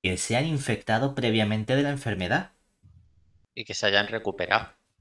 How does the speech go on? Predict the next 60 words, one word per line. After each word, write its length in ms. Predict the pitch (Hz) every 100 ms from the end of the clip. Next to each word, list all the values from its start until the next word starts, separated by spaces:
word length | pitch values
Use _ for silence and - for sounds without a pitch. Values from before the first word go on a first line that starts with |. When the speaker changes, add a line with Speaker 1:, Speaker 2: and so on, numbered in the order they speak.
| _ -
Speaker 1:
Claro, 200 | 143 113
eso 200 | 113 165
es 40 |
lo 60 | 170
que 100 | 160
yo 120 | 160
luego 180 | 151 147
analizo, 400 | 143 104 - 98
¿verdad? 300 | 95 143 -
Pero 260 | 110 101 -
lo 220 | 107 113
que 340 | 113 107 104 -
yo 180 | 110 135
voy 100 | 147
a 80 |
coger 420 | 147 147 156 120 - _ _ _
algunos 420 | - 113 120 135 147
individuos, 680 | 143 147 175 180 247 - -
que 80 | 117
a 40 |
lo 60 | 110
mejor 200 | 104 113
son 140 | 139
los 80 | 127
que 100 | 117
se 100 | 127
han 100 | 120
recuperado, 540 | 131 117 131 139 185 113
y 100 | 110
puedo 180 | 117
analizar 320 | 120 123 135 127
el 60 |
comportamiento 640 | 127 127 131 127 131 139
frente 300 | 147 135 123
a 40 | 120
los 100 | 110
que 120 | 107
no 100 | 110
se 120 | 117
han 80 | 117
recuperado, 600 | 110 107 110 101 82 82 _ _ _ _ -
¿de 60 | 101
acuerdo? 400 | - 95 101 226
Speaker 2:
Mm. 180 | 113 98 _ _ _ -
Speaker 1:
Pero 180 | 120
independientemente 880 | 113 107 107 107 123 139 147 170 107
de 100 | 92
que 100 | 104
trabaje 380 | 95 101 135 135
con 120 | 107
los 80 | 104
que 100 | -
se 140 | 113
recuperan 500 | 101 98 113 139 131
o 80 | 107
los 120 | 104
que 100 | 101
no 80 | 104
se 120 | -
recuperan, 540 | 127 - 135 143 170